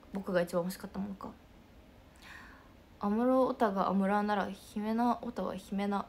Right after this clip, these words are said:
ちょっと待って。<laughs> うん、そうだね。なんかさ、本当に、一つ一つがつぼっちゃうんだよね。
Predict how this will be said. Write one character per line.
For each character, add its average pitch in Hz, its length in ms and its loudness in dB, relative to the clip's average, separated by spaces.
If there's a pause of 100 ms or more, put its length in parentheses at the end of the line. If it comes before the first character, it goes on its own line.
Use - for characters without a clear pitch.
(120)
ち - 100 6
ょ - 20 12
っ 571 40 12 (240)
と - 40 -4
待 320 140 2
っ 262 60 -8 (180)
て。 - 60 -18 (2250)
<laughs> - 0 -
う 226 60 2 (360)
ん、 277 40 6
そ 339 160 10
う - 20 10
だ 202 140 6
ね。 190 200 2 (1000)
な 254 260 6
ん 294 120 4
か 208 160 4
さ、 202 380 8
本 440 120 10 (120)
当 554 80 6
に、 523 220 2 (1160)
一 - 200 2
つ 453 160 4
一 - 160 -6
つ - 140 -2
が 220 100 0
つ 208 160 -6
ぼ 208 80 2
っ 233 120 -2
ち - 100 -4
ゃ 208 40 0
う 202 60 -2
ん 190 80 0
だ 180 60 -4
よ 180 80 -4
ね。 180 160 -4